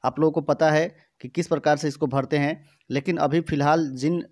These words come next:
राज्यों में आंगनबाड़ी केंद्र बंद है ठंड के वजह से, उन राज्यों में बच्चों का अटेंडेंस नहीं बनाना है। ये वाला जितने भी ऑप्शन आप लोग देख रहे हैं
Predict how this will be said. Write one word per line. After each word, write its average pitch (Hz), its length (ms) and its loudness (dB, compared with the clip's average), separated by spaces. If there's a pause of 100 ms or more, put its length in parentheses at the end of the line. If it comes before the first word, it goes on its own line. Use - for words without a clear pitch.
(180)
राज्यों 135 400 2
में 160 200 2
आंगनबाड़ी 147 460 0
केंद्र 143 340 -2
बंद 139 340 0
है 151 140 2
ठंड 143 280 -2
के 143 100 -4
वजह 127 260 0
से, 151 240 -4 (380)
उन 170 180 2
राज्यों 151 340 4
में 165 220 2
बच्चों 143 300 0
का 147 140 2
अटेंडेंस 131 640 0 (260)
नहीं 151 220 0
बनाना 139 340 2
है। 127 340 0 (340)
ये 147 100 2
वाला 175 160 6
जितने 156 340 0
भी 175 120 2
ऑप्शन 160 260 2
आप 147 140 -2
लोग 139 160 0
देख 147 160 0
रहे 131 120 2
हैं 143 120 -2